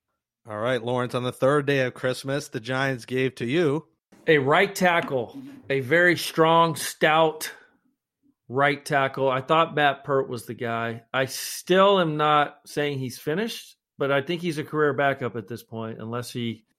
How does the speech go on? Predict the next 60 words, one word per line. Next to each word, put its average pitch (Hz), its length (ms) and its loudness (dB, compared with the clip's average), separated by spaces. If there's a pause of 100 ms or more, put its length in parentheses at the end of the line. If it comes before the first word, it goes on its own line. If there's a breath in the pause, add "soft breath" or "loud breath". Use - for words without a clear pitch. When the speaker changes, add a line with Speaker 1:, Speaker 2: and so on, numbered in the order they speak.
Speaker 2:
you 123 80 -10
know, 113 120 -8
shows 127 320 -2
a 120 60 -6
little 120 180 -2
bit 107 160 -6
more. 113 280 -4
So 120 240 -2
we 113 200 -4
definitely 151 460 0
need 135 460 -2 (100)
a 117 360 -4 (160)
right 131 240 0
tackle 123 360 0
to 113 80 -4
partner 120 400 -2
up 113 160 -6
with 104 120 -12
Andrew 107 260 -10
Thomas. 98 460 -14 (520)
Speaker 1:
Wow, 98 220 -10
from 107 200 -16
the 104 80 -12
Matt 117 320 -4
Peart 127 260 -2
fan 117 280 -6
club 117 400 -4
to 107 240 -4
a 101 80 -6
career 110 420 -2
backup, 101 580 -6
how 110 180 -4
the 101 100 -8
tides 120 400 -4
have - 120 -14
turned 98 400 -8
on 101 140 -6
the 95 140 -4
Speaker 2:
Yep. 117 100 -8 (300 loud breath)
Speaker 1:
Matt 104 180 -2
Speaker 2:
Hey, - 60 -14 (160)
Speaker 1:
Peart 135 140 2
Speaker 2:
the 139 80 2
film, 165 280 4
Speaker 1:
train. 175 140 -4
Speaker 2:
the 147 100 4
eye 139 240 4
in 165 80 4
the 165 80 0
sky 160 260 2
doesn't 165 240 2
lie. 165 280 4
Watch 123 320 -2
the 131 80 -12
film. 165 260 -6
He's 107 140 -14
just - 220 -16
not 120 180 -12
good, 120 200 -10
man. 101 200 -16